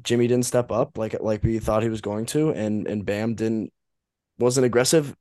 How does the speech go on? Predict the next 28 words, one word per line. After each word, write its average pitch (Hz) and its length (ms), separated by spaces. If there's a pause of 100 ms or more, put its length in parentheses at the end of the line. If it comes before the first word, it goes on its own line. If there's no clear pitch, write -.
(140)
And, 131 200
and 135 180
in 143 80
the 147 60
fourth 208 300
quarter 147 300
too, 117 360 (600)
Bam 156 300
looked 127 220
like 113 120
he 123 80
was 110 460
kind 123 160
of - 80
forcing, 101 600
forcing 104 360
shit 90 220
a 90 40
little 90 200
bit 87 160
at 95 120
the 95 80
rim. 95 300 (400)
Uh, 98 320 (100)
I 113 120
think 131 240
there 135 100
was 117 300